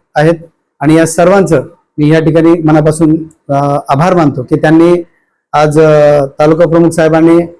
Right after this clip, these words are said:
आमचा जो सत्कार केलाय, आज उपजिल्हा प्रमुख म्हणून जी माझी निवड झालेली आहे आणि ह्या निवडीबद्दल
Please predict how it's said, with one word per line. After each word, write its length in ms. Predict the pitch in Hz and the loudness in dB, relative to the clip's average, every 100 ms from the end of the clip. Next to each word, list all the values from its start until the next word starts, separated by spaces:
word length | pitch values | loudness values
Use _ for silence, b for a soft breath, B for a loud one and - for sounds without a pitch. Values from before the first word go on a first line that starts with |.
| _ - | _ -6
आमचा 240 | 147 165 | -2 0
जो 100 | 165 | 0
सत्कार 400 | 165 151 - 185 | -2 -4 -2 -2
केलाय, 300 | 160 147 120 - _ _ _ _ - | 0 -2 -4 -10 _ _ _ _ -4
आज 220 | 156 160 | -2 0
उपजिल्हा 360 | 151 147 180 180 | 0 0 2 2
प्रमुख 320 | 180 185 156 | 0 -2 -2
म्हणून 580 | 175 185 185 190 170 143 | 0 0 0 -4 -6 -4
जी 100 | 170 | 0
माझी 200 | 165 170 | 0 2
निवड 240 | 165 170 | 2 2
झालेली 320 | 160 165 175 | 2 0 0
आहे 220 | 160 135 117 _ _ _ _ _ - | 0 -2 -8 _ _ _ _ _ -6
आणि 180 | 147 160 | 0 2
ह्या 480 | 165 170 175 180 - | 2 2 2 0 0
निवडीबद्दल 640 | 160 170 175 175 180 127 | 0 2 2 0 0 -2